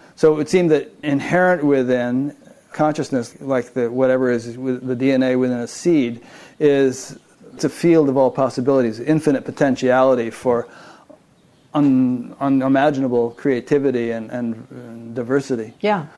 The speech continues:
Speaker 2: And I think you're reminding me, too, about a lot of people talking about Kashmir Shaivism and the whole understanding of this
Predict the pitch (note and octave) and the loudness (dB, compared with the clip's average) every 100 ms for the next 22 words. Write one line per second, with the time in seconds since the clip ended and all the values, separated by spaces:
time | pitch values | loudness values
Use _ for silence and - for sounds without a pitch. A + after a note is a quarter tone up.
0 | _ _ _ A3+ A3 C4 C4+ - B3+ A3 | _ _ _ 2 4 2 0 0 4 6
1 | G#3+ A3+ A#3 G3+ G3 - A3 F#3 F3+ F3+ | 4 4 2 2 0 4 4 4 4 2
2 | - - - - F#3+ G3+ G#3+ G#3+ A3 G#3 | -2 -12 -8 -2 2 4 2 0 -2 -2
3 | F#3 G3+ G3 G#3+ E3+ F3 E3+ - - F3+ | -2 -2 0 0 2 2 2 -2 -2 -2
4 | - F3 G3+ F#3 F#3 F3+ F#3 F3+ F3+ E3 | 0 -2 0 2 2 2 0 2 2 0
5 | G#3 G3 F#3 - G3 G3 F#3+ F3 D#3 D#3 | 0 2 0 0 0 0 2 0 2 0
6 | D#3 | 0